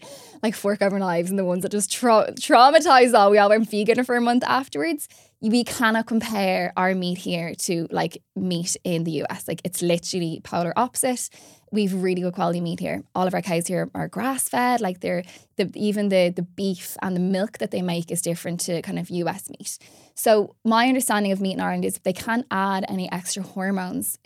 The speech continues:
to the meat, like growth hormones. So, guys, think about it. Like, before you get your period,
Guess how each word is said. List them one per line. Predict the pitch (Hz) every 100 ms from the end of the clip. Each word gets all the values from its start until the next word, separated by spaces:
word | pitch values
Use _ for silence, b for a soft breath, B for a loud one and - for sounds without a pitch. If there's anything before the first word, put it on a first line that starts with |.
| -
to | - 196 185
the | 180
meat, | 185 180
like | 180 180
growth | 196 180 185 -
hormones. | 180 160 - 196
So, | 185 175 180 - _ _ _ _ - - _ - -
guys, | 196 190 -
think | 214 214
about | 208 180
it. | 180
Like, | 180
before | - 190
you |
get | -
your | 202
period, | 208 196 185